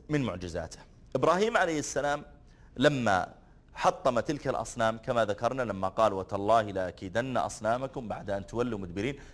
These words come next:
فجعلهم جذاذا إلا كبيرا لهم لعلهم إليه يرجعون. آه، لما حطم تلك الأصنام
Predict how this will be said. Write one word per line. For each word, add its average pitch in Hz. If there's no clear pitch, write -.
فجعلهم 113
جذاذا 113
إلا 104
كبيرا 104
لهم 120
لعلهم 107
إليه 107
يرجعون. 101
آه، 113
لما 127
حطم 220
تلك 196
الأصنام 160